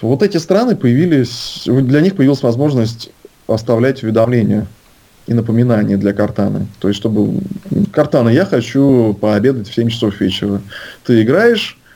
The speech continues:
не замечаешь, как летит время, и в семь часов вечера у тебя появляется уведомление о том, что пора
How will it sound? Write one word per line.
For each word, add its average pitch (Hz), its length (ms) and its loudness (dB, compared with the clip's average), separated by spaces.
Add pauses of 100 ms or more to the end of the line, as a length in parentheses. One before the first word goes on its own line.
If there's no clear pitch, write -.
(320)
не 135 100 0
замечаешь, 123 420 2
как 123 180 -2
летит 120 240 0
время, 190 260 2
и 135 60 4
в - 40 -4
семь 156 140 0
часов - 280 -2
вечера 165 300 0
у 104 40 -2
тебя 113 560 2
появляется 107 640 0
уведомление 107 540 2
о 107 60 -2
том, 120 140 0
что 113 200 -2
пора 107 420 0